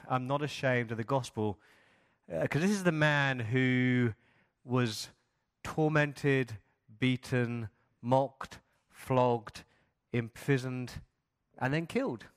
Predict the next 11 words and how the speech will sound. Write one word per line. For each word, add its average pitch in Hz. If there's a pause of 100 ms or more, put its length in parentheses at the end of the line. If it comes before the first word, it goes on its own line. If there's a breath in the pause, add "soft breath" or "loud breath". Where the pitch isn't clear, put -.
<laughs> -
for -
his 131
faith. - (1120)
This 180
is 214
the 202
man 175
who 147
appeared 143
before 131